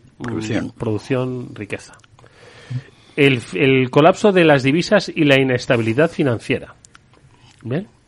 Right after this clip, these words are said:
Speaker 1: El fin de la globalización.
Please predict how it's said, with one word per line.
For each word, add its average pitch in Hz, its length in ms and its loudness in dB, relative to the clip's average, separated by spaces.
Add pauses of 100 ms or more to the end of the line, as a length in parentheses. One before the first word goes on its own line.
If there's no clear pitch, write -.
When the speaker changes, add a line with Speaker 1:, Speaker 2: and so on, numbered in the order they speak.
(1120)
Speaker 1:
El 135 160 2
fin 190 220 -2
de 190 80 2
la 165 160 6
globalización. 123 1040 2